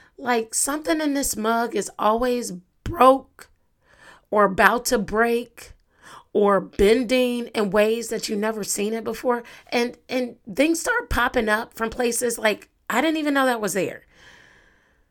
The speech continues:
I am kinda over the home fixer upper, th-, that, like, that's not my lane.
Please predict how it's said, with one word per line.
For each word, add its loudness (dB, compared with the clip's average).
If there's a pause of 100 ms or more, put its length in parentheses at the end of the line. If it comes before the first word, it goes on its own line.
(540)
I 2 (160)
am -4
kinda -6
over -2
the -6
home -8
fixer -4
upper, -6
th-, -14
that, -10
like, -2
that's -8
not -8
my -2
lane. -2